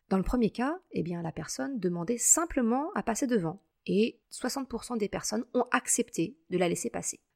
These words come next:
Dans la deuxième expérience, cette même personne demandait de les doubler pour passer immédiatement en ajoutant une petite justification. « J'ai cinq photocopies à faire, puis-je passer devant vous car je suis pressée ? » Eh bien là, quatre-vingt-quatorze pour cent des personnes ont accepté. Et ce qui est intéressant,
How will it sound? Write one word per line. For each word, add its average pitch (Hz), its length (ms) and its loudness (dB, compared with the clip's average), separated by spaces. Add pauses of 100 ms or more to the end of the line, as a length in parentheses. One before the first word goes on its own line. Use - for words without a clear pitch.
Dans 185 120 -2
la 180 120 -2
deuxième 254 320 2
expérience, 254 680 -6 (140)
cette - 280 -6
même 214 280 2
personne 170 560 -4 (200)
demandait 214 520 4
de 151 100 -2
les 147 100 0
doubler 175 440 0
pour 139 140 -10
passer 151 300 0
immédiatement 170 580 -2
en 226 180 4
ajoutant 349 400 0 (140)
une 208 140 0
petite 339 260 4
justification. « 269 720 -6 (160)
J'ai 269 200 -4
cinq 320 300 -4
photocopies 277 420 -4
à 254 60 -4
faire, 254 320 -6 (160)
puis-je - 240 -4
passer 262 200 -4
devant 247 200 -2
vous 339 180 -2 (100)
car 269 120 -4
je - 60 -4
suis 294 100 0
pressée ? » - 400 -2 (280)
Eh 190 120 -6
bien 185 260 -2
là, 240 200 -2 (220)
quatre-vingt-quatorze 226 920 0
pour - 220 -10
cent - 180 -4
des 175 120 -2
personnes - 500 -2
ont 175 120 -4
accepté. - 540 -8 (220)
Et 185 60 -4
ce - 140 -4
qui - 140 -4
est 151 100 -4
intéressant, 220 540 0